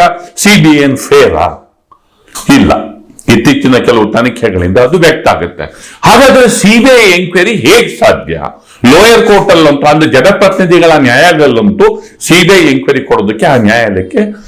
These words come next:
ಪವರ್ ಇಲ್ಲ. ಹಾಗಾದ್ರೆ ಕೊಡಬೇಕಾಗಿರೋರು ಯಾರು ಸಿ ಬಿ ಐ ಎಂಕ್ವೈರಿ? ಒಂದು, ಹೈಕೋರ್ಟಿಗೆ ಮನವಿ ಮಾಡಬೇಕು,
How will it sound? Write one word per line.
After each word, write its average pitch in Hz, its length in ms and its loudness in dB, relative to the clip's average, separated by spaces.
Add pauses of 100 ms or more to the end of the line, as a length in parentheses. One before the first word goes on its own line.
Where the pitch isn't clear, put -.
(260)
ಪವರ್ 117 300 0
ಇಲ್ಲ. - 200 -6 (280)
ಹಾಗಾದ್ರೆ 220 420 2
ಕೊಡಬೇಕಾಗಿರೋರು 196 840 2
ಯಾರು 151 280 0
ಸಿ 160 240 -4
ಬಿ 156 60 0
ಐ 143 160 -2
ಎಂಕ್ವೈರಿ? 127 560 -2 (520)
ಒಂದು, 131 520 0 (140)
ಹೈಕೋರ್ಟಿಗೆ 131 600 0
ಮನವಿ 101 240 0
ಮಾಡಬೇಕು, 78 760 -6